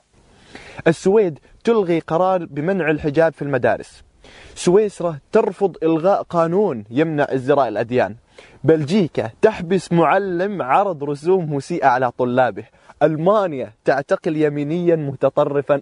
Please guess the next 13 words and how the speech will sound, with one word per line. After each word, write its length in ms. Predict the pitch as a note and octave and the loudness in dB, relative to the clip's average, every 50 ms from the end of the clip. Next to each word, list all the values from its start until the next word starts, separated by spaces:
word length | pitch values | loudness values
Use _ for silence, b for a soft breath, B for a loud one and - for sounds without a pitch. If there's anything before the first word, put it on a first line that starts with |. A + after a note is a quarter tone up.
| - | 0
أراد 260 | C#3 C3 C3+ C3 B2 B2+ | 0 2 2 2 0 -2
حرق 320 | - - C3+ A#2+ - B2+ | -6 -6 -10 -10 -8 -10
القرآن. 520 | A#2+ - C3+ B2 - - B2 G#2 G2+ F#2+ - _ _ _ _ _ _ _ _ _ _ _ _ | -8 -4 -6 -4 -2 -2 -2 -2 -2 -8 -14 _ _ _ _ _ _ _ _ _ _ _ _
هذه 200 | - E3 D#3 E3 | 2 2 4 4
النتائج، 460 | D#3 C#3 B2+ - C#3 A#2+ G2 G2+ G2 - - - _ _ _ | 2 0 0 2 0 0 0 -2 -6 -10 -16 -20 _ _ _
هذا 200 | - D#3+ F#3 G#3 | 0 2 2 4
اللي 120 | F#3+ E3+ | 2 2
تذكرته، 540 | D#3 C3 C3+ B2 - - D3+ C3+ - - - - - _ b b b b b b b | 2 0 -2 -4 -4 -6 -6 -6 -6 -10 -16 -20 -20 _ b b b b b b b
وهذا 320 | C#3 C#3 D#3 F#3+ G#3 F#3+ G3 | 2 4 4 2 2 2 2
اللي 180 | F3+ E3+ D#3 | 2 2 2
أنا 220 | - C#3+ F#3+ G3 G3 | 2 2 2 2 2
تذكرته 920 | E3 C#3+ C#3+ C#3+ D3+ - - - G3 G3+ E3+ - F#3+ F#3+ F#3 D#3+ C3 F2 - - _ _ _ _ _ | 0 -2 -2 -2 -2 0 0 0 0 0 0 0 0 0 2 0 -2 -4 -8 -14 _ _ _ _ _
ووصلني 580 | C#3+ D3 D#3 D3+ - G#3 G#3 G#3 E3+ B2+ G#2 | 2 4 4 4 2 2 0 0 -2 -6 -10